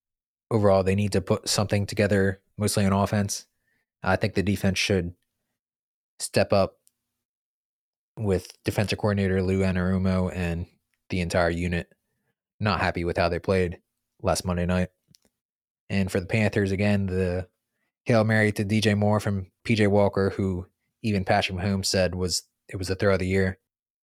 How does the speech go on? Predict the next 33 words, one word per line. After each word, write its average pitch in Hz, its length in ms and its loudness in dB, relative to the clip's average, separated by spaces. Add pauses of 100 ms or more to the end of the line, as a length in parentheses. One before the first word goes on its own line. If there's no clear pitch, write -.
It 120 140 2
was 120 200 4
a 101 60 0
crazy 104 260 2
throw 101 220 4
right 101 200 2
in 98 60 -4
the 98 80 -2
bucket, 98 480 2 (260)
deep 104 140 0
down 101 180 2
the 95 60 -4
field. 98 460 2 (480)
I've 104 200 -2
talked - 280 0
up - 120 -2
Walker 107 440 2
enough 104 480 -2 (1500)
the - 60 -18
past 107 260 0
few 104 100 -2
weeks. 101 280 0
I 90 80 4
think 101 180 -4
he'll 98 100 0
keep 98 200 -6
playing 101 220 -2
well, 98 360 0
take 101 180 -2
care 104 140 -2
of 98 60 0
the 95 60 -2
ball. 95 400 2